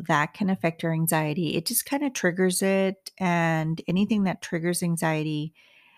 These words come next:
makes us start thinking, and then the irrational thoughts continue, and that just becomes that vicious cycle that I talk about all the time.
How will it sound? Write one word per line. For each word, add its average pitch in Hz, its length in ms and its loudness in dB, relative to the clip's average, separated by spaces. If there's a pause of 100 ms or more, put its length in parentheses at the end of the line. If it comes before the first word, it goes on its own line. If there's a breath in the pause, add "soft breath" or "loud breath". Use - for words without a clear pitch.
(200 soft breath)
makes 170 400 2
us - 100 0
start - 340 -2
thinking, 160 560 -2
and 151 120 -2
then 156 200 0
the 180 160 -4
irrational 185 600 0
thoughts 180 380 0
continue, 165 1000 0
and 156 200 -2
that 151 280 0
just - 200 -4
becomes 160 460 -2
that 175 160 -2
vicious 165 400 -2
cycle 226 300 -4
that 202 160 -2
I 160 80 0
talk 180 320 -8
about 160 180 -4 (100)
all 156 360 2
the - 120 -6
time. - 320 -6